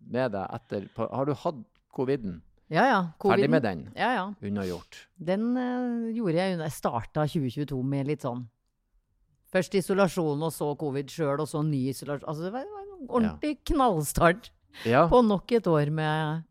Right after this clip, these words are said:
Speaker 1: Ja, ja.
Speaker 2: eh, et år som fortsatt ser ut til å ikke være helt, eh,
Speaker 1: Nei.
Speaker 2: på høyden. <laughs>
Speaker 1: Jeg synes jo årene har en tendens til å gi oss en sånn liten curveball hvert eneste år.
Speaker 2: Ja.
Speaker 1: Sånn. Ja, nei, n-, nå er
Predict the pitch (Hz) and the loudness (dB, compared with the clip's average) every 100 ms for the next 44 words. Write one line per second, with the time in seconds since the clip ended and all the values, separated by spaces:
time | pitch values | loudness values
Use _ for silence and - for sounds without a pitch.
0 | _ 113 175 220 196 214 _ _ _ _ | _ 2 4 4 0 -4 _ _ _ _
1 | _ _ 180 185 180 175 151 143 175 156 | _ _ -6 -2 -2 0 0 0 -2 -4
2 | - 156 - 151 - - 143 131 131 147 | -2 -2 0 -4 -4 -2 0 0 -2 -4
3 | 135 143 - 131 120 120 - 123 117 _ | -4 -4 -6 -6 -6 -6 -6 -6 -8 _
4 | 139 123 123 123 135 - - 135 185 147 | -8 -6 -6 -6 -10 -12 -2 0 0 0
5 | 185 180 151 151 - - 135 - 180 - | 2 2 2 0 -2 -6 -8 -4 -4 -2
6 | 147 180 139 104 98 113 104 98 104 120 | 0 2 2 -2 -2 -2 -4 -4 -4 -4
7 | 113 87 87 87 110 104 95 92 92 98 | -6 -8 -8 -6 -4 -4 -6 -12 -12 -14
8 | - 98 113 120 101 87 82 - 107 127 | -12 -6 0 0 -2 -8 -8 -8 -6 -4
9 | 143 - - 82 277 - - 117 101 180 | -4 -6 -8 -6 -6 -8 -12 -8 2 2
10 | 208 208 226 156 117 107 101 - 147 202 | 4 0 0 -2 -4 -6 -8 -6 -4 -2
11 | 180 156 | 0 0